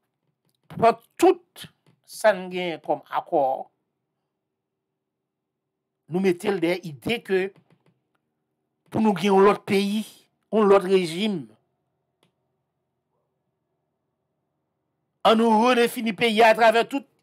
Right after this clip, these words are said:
ide ke nou gen, ou non? Nan kèlkeswa akò ke nou vle,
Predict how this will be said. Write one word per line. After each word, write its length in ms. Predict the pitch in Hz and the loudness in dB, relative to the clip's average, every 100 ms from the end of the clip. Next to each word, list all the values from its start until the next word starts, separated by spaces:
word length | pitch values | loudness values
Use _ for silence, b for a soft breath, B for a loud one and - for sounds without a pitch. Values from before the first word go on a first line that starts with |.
| 302 | -12
ide 320 | 247 180 240 | -12 -10 -12
ke 100 | 240 | -12
nou 140 | 233 233 | -14 -14
gen, 220 | 247 370 320 | -12 -10 -10
ou 80 | |
non? 180 | 185 156 - _ _ _ _ | -10 -14 -20 _ _ _ _
Nan 140 | 160 | -10
kèlkeswa 400 | 170 175 160 165 | -6 -6 -2 0
akò 240 | 143 - 143 | 2 2 -2
ke 80 | 143 | -4
nou 160 | 135 | -10
vle, 220 | 123 139 | -10 -10